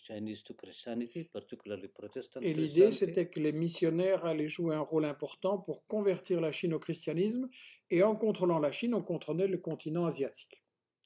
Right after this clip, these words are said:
Speaker 1: Exactly. Once we control China, we can also control the world and we can stop the Soviets.
Speaker 2: Et quand on contrôle la Chine, on peut contrôler le monde et donc on peut arrêter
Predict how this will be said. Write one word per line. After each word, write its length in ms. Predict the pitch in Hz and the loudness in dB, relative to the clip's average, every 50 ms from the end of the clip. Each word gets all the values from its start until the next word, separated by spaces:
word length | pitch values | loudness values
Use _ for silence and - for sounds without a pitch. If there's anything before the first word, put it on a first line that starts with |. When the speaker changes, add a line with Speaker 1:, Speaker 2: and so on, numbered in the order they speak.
| _ _ - | _ _ -8
Speaker 1:
Exactly. 580 | 110 90 98 120 131 - - - 98 90 87 82 | -8 -2 2 2 2 2 0 -8 -8 -8 -6 -4
Once 320 | 98 117 127 131 120 - | 0 0 0 0 -2 -4
we 120 | 123 120 117 | -8 -8 -6
control 420 | - 117 110 - - 107 104 95 | -6 -6 -6 -6 -4 -4 -4 -4
China, 380 | - - 139 131 127 139 139 135 | -4 -6 -6 -4 -4 -4 -6 -6
we 160 | 117 95 98 | -6 -8 -10
can 200 | - - 117 - 117 | -12 -10 -10 -10 -8
also 240 | 131 110 - - 117 | -8 -10 -8 -10 -12
control 460 | - - 110 98 - - 101 98 95 | -10 -10 -12 -12 -10 -8 -8 -8 -4
the 60 | 95 | -4
world 440 | 117 123 127 127 110 95 87 - - - | -2 0 0 0 0 -2 -4 -10 -16 -14
and 120 | - 110 101 | -12 -10 -10
we 80 | 104 104 | -10 -10
can 180 | - - 107 98 | -8 -8 -10 -10
stop 340 | - - - 131 113 - - | -10 -8 -6 -6 -6 -6 -8
the 80 | - | -12
Soviets. 560 | 104 - 135 120 92 95 90 - - - - - | -10 -6 -6 -6 -6 -8 -12 -14 -16 -16 -4 2
Speaker 2:
Et 160 | - 175 170 | 2 2 4
quand 240 | - 185 180 175 196 | 4 0 0 2 0
on 80 | 165 156 | -2 0
contrôle 380 | - 156 151 - - 160 147 | 0 -4 -4 0 0 0 0
la 80 | 143 135 | 0 -2
Chine, 280 | - - 233 311 320 | -2 -2 -2 -2 0
on 80 | 262 - | -2 -4
peut 180 | - - 175 175 | -4 -2 -4 -4
contrôler 440 | 170 170 160 - - 156 151 151 | -4 -6 -6 -2 0 0 0 0
le 60 | 143 151 | 0 0
monde 240 | 170 208 262 294 277 | -2 -2 -2 -2 -4
et 60 | 190 | -4
donc 220 | 151 190 208 202 | -2 -4 -4 -4
on 60 | - 165 | -6 -6
peut 160 | - 175 165 | -2 0 0
arrêter 440 | 156 143 147 143 - 208 214 220 | 0 0 -2 0 4 4 4 4